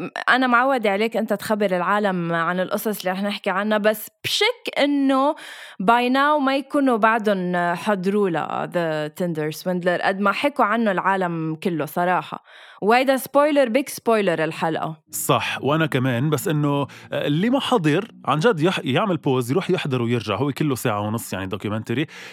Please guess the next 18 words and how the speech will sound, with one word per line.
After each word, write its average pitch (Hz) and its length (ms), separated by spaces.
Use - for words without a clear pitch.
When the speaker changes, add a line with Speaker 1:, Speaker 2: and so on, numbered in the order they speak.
Speaker 2:
آه، 131 220
لحتى 139 360
نحكي 160 280
نحن 123 180
وياكم 113 380
عن 110 140
الموضوع 107 420
وناخد 110 340
رأيكم 104 260
فيه. 95 240
الدوكيومنتري 175 640
بيحكي 151 600
عن 131 600
شخصية 185 440
حقيقية 147 480
موجودة. 110 580
هو، 127 240
آه، 110 500